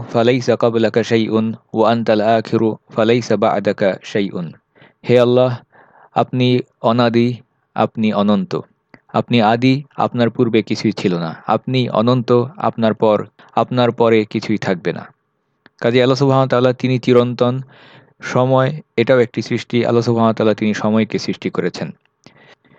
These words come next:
এই বিশ্বজগতের সূচনা এবং সৃষ্টি সম্পর্কে অন্যত্র আল্লাহ সুবহানাহু ওয়া তাআলা কোরআনের আয়াতে ইঙ্গিত প্রদান করে বলেছেন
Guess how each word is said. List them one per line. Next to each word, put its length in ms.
এই 120
বিশ্বজগতের 720
সূচনা 580
এবং 200
সৃষ্টি 360
সম্পর্কে 500
অন্যত্র 580
আল্লাহ 180
সুবহানাহু 220
ওয়া 80
তাআলা 380
কোরআনের 360
আয়াতে 280
ইঙ্গিত 300
প্রদান 300
করে 160
বলেছেন 440